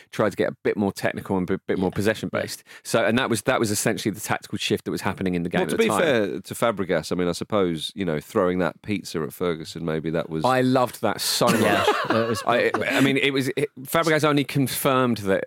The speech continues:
Speaker 1: it was him in twenty seventeen, but everyone knew immediately.
Speaker 2: Yeah.
Speaker 1: Um, and to me, again, it was going back to that, that, this idea that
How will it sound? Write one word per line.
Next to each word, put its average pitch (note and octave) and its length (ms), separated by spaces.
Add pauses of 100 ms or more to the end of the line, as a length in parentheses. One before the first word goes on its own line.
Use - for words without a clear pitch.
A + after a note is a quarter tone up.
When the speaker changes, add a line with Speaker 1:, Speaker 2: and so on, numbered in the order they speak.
Speaker 1:
it G2+ 100
was F#2 160
him G2 120
in F2+ 80
twenty F#2 220
seventeen, F2+ 400
but E2+ 100
everyone F#2 380
knew F2 240
immediately. F#2+ 840 (160)
Speaker 2:
Yeah. G2+ 200
Speaker 1:
Um, G2+ 380
and G#2+ 220 (180)
to - 140
me, E3+ 200
again, D3+ 280
it F#2+ 80
was G#2 120 (120)
going D3+ 300
back D3 200
to C#3 100
that, - 360 (120)
that, A#2+ 160 (400)
this - 280 (220)
idea A2+ 420
that G2 240